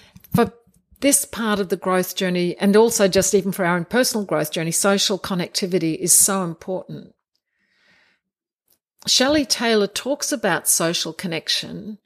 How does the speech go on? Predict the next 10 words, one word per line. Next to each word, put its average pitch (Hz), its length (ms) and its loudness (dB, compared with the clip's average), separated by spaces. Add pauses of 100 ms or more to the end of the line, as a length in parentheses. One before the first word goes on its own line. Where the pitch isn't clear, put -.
(260)
as 185 140 2
a 180 80 2
response 170 520 0
to 160 140 -6
stress, - 600 0 (360)
as 202 360 2 (240)
tend 247 440 2
and 202 180 0
befriend. 180 800 -4 (680)
And 214 340 2